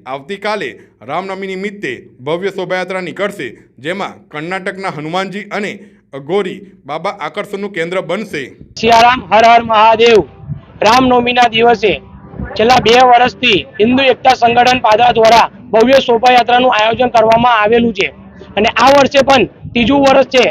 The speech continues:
Speaker 2: તેમાં પણ હિન્દુ એકતા સંગઠન દ્વારા ભવ્ય શોભાયાત્રાનું આયોજન કરેલું છે. અને એ રામનવમીના એક દિવસ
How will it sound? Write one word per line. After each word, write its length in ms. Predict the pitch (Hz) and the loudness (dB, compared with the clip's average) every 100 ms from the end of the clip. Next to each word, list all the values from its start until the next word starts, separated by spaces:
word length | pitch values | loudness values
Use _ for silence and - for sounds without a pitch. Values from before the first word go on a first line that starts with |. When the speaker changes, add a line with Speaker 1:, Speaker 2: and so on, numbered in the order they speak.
| - | 0
Speaker 2:
તેમાં 280 | 220 247 254 | 0 2 2
પણ 160 | 262 233 | 2 0
હિન્દુ 180 | 240 254 | 0 -4
એકતા 200 | - 254 233 | -2 -2 0
સંગઠન 400 | 233 247 262 247 | 0 2 0 2
દ્વારા 280 | 226 240 196 - - - | 2 4 2 -4 -18 -2
ભવ્ય 260 | 208 240 277 254 | 0 2 2 2
શોભાયાત્રાનું 580 | 247 262 254 254 262 | 0 2 2 2 2
આયોજન 320 | 240 240 262 254 | 2 2 0 0
કરેલું 300 | 220 247 254 254 | 0 2 0 2
છે. 100 | 254 240 - - - - - - 214 | 0 0 -6 -20 -20 -20 -18 -8 -2
અને 140 | 247 214 - - - - | 0 -2 -6 -18 -12 -4
એ 60 | 226 233 220 | 0 4 4
રામનવમીના 580 | 240 285 269 269 269 277 - | 4 2 2 2 0 0 2
એક 80 | 247 240 | 0 2
દિવસ 220 | 262 254 | 2 2